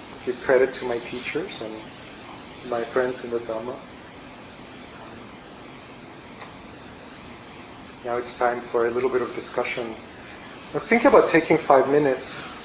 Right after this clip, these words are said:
You can look at the person sort of next to you and, and talk about, I call it bumper sticker wisdom. And, like, what are th-, what are things in your life that talk to you or that you live by? Or is there something, why are you attracted to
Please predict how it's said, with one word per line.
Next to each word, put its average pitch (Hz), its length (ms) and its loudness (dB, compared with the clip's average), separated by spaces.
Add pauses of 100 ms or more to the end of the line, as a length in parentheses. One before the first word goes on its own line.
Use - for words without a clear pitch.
(380)
You 151 60 0
can 131 460 6
look 139 180 6
at 139 100 4
the 131 60 0
person 127 500 2
sort 117 260 -2
of 120 60 -4
next 123 280 -2
to 135 60 -2
you 110 260 2
and, 107 120 -4 (1160)
and 135 160 -4
talk 180 180 8
about, 185 340 10 (600)
I 156 100 10
call 214 220 10
it - 160 10
bumper 147 300 8
sticker - 400 2
wisdom. 170 380 2 (1080)
And, 127 220 2 (500)
like, 147 180 8
what 214 160 12
are 269 240 8
th-, 160 100 2
what 185 140 12
are 240 100 10 (200)
things 175 320 6
in 156 80 4
your 131 160 8
life 123 380 8 (180)
that 110 380 6 (920)
talk 135 320 6
to 127 80 -4
you 113 140 4
or 107 80 6
that 135 120 2
you 127 100 2
live 131 380 4
by? 101 340 6
Or 110 220 2
is 127 140 4
there 170 100 10
something, 185 320 6
why 160 160 12
are 202 80 10
you 190 80 10
attracted 151 460 4
to - 80 -10